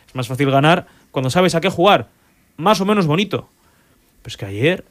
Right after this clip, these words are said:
el Athletic no sabía a qué jugar, no sabía qué hacer con el balón. Yo lo que, lo que veo es que ahora viene el Barça, eh, aunque me, me esté mezclando todos los temas, pero ahora viene el Barça.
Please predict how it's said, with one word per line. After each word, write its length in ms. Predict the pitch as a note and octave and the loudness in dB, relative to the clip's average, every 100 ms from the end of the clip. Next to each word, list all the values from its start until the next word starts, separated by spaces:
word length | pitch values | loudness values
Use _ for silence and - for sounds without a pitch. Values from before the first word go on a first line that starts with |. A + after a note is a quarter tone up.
| _ - | _ -10
el 80 | A2+ | -8
Athletic 360 | A2+ D3 F#3+ - _ _ _ - | -8 -8 -10 -12 _ _ _ -8
no 160 | C#3+ | -6
sabía 460 | F#3 D#3+ D3 G#3+ - | -4 -2 -2 -2 -4
a 40 | |
qué 100 | - C3+ | -4 -6
jugar, 400 | C#3+ A#2+ G#2 A2+ _ _ _ _ _ - | -4 -4 -6 -12 _ _ _ _ _ -6
no 120 | G3+ | -4
sabía 360 | G#3+ F#3+ B3+ | -2 0 0
qué 80 | B3 | 0
hacer 220 | D3 D#3 | 0 0
con 140 | C3+ C#3+ | 0 0
el 80 | C#3 | 2
balón. 400 | C3+ B2+ A2 - _ _ | 2 0 -4 -12 _ _
Yo 120 | D3 | 2
lo 100 | G3+ | 2
que, 240 | G#3 G3+ - _ - | 2 -2 -6 _ -2
lo 160 | D3+ | 2
que 80 | D#3 | 4
veo 180 | F3 A3+ | 4 4
es 120 | - | 2
que 180 | F3 C#3 - | -2 -2 0
ahora 140 | D#3+ G#3 | 2 4
viene 160 | A3+ | 4
el 60 | D3 | 4
Barça, 460 | F3+ - G#2+ G2+ - _ _ | 2 0 -8 -14 -20 _ _
eh, 120 | A#2 B2+ | -14 -12
aunque 260 | B2 B2 B2+ | -12 -10 -8
me, 360 | B2 B2 B2 | -6 -4 -4
me 160 | B2 B2+ | -4 -6
esté 400 | B2 - D#3 D#3 | -8 -4 0 0
mezclando 340 | D3+ D#3+ D3+ | 0 0 0
todos 140 | D3+ D3 | 2 0
los 100 | C3 | 0
temas, 280 | C#3 A2 - - _ | -4 -6 -12 -20 _
pero 100 | C#3+ | 0
ahora 100 | F3+ | 2
viene 160 | G#3 G#3 | 4 4
el 60 | E3+ | 4
Barça. 360 | F3 - G#2 | 2 -2 -10